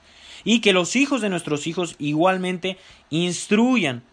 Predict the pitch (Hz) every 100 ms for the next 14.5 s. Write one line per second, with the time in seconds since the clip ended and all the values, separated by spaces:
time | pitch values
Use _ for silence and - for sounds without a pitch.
0 | _ _ - - - _ _ _ _ _
1 | _ _ _ _ _ _ _ - 190 196
2 | - 170 220 202 147 135 139 127 131 123
3 | 117 104 107 - 98 80 - - - 123
4 | 165 147 131 139 - 120 120 151 170 -
5 | 151 156 _ - - - 151 151 151 143
6 | 147 147 143 139 139 - 135 139 143 101
7 | 92 - _ _ _ _ _ _ _ _
8 | _ _ _ - 202 202 247 277 262 220
9 | 220 214 143 147 139 117 120 113 - 131
10 | 135 190 208 180 185 165 135 131 135 143
11 | 123 107 127 127 - 110 117 110 - 113
12 | 139 151 139 131 120 113 110 127 131 113
13 | 101 131 143 120 117 127 - 113 104 101
14 | - 107 170 262 -